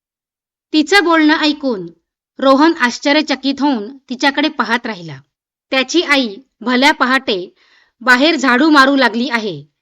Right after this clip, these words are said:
आणि त्याची बायको बिनधास्त झोपली आहे.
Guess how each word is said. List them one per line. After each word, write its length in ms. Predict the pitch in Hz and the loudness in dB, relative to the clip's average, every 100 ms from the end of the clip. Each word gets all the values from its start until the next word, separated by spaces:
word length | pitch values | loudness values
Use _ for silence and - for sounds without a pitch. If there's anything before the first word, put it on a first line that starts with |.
| _ _ _ _ | _ _ _ _
आणि 220 | 247 285 | 2 2
त्याची 360 | 330 240 233 311 | 2 -2 -2 0
बायको 500 | 277 294 269 208 170 _ _ _ _ _ | 0 -2 -4 -6 -8 _ _ _ _ _
बिनधास्त 640 | 233 269 262 277 311 - | 0 2 4 2 0 -2
झोपली 440 | 262 254 - 247 254 | -2 -2 -2 -4 -4
आहे. 320 | 214 175 | -6 -8